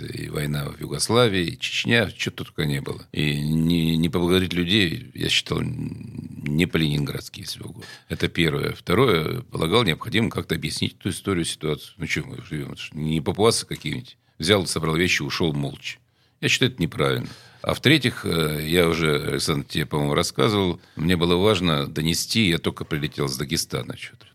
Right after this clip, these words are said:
Три часа, четыре прошло как. И я понимал, что мы на грани серьёзной войны находимся, что, кстати, потом и произошло. Поэтому мне надо было поставить, я, правда, конечно, взял слишком много на себя, уже не премьер-министром, я тогда ставил задачи, помню, маршалу Сергееву, экономическому блоку.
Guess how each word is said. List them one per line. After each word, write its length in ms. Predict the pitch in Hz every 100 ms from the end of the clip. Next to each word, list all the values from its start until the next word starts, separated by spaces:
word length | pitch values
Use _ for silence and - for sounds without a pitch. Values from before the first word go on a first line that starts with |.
| -
Три 120 | 87
часа, 300 | - - 69
четыре 320 | - - 67
прошло 320 | - 69 -
как. 180 | - - - -
И 240 | 55 64
я 140 | 76
понимал, 360 | 80 85 87 85
что 520 | - 73 69 78 -
мы 220 | - 73 64
на 280 | 65 76
грани 340 | 78 80 76 71 -
серьёзной 760 | - 90 90 76 - 71 - - -
войны 320 | 76 92 80
находимся, 520 | 67 71 - - -
что, 160 | - 78
кстати, 300 | - 76 76
потом 380 | - 78 73 71
и 20 |
произошло. 560 | 73 71 80 - - - -
Поэтому 380 | 90 90 87
мне 180 | 78 78
надо 180 | 98 87
было 200 | 78 71
поставить, 640 | - - - 92 90 - -
я, 180 | 82
правда, 280 | 80 82 82
конечно, 400 | - - 85 85
взял 180 | 82 82
слишком 300 | 85 80 85
много 200 | 85 78
на 100 | 80
себя, 260 | - 98 95
уже 120 | 80
не 100 | 76
премьер-министром, 640 | 85 85 80 90 107 73
я 40 | 73
тогда 160 | 73
ставил 280 | 76 90 78
задачи, 380 | 78 85 73 -
помню, 220 | 73 64
маршалу 340 | 71 76 - 71
Сергееву, 560 | - 80 104 110 82
экономическому 760 | 69 78 80 107 - - 82 78
блоку. 280 | 80 80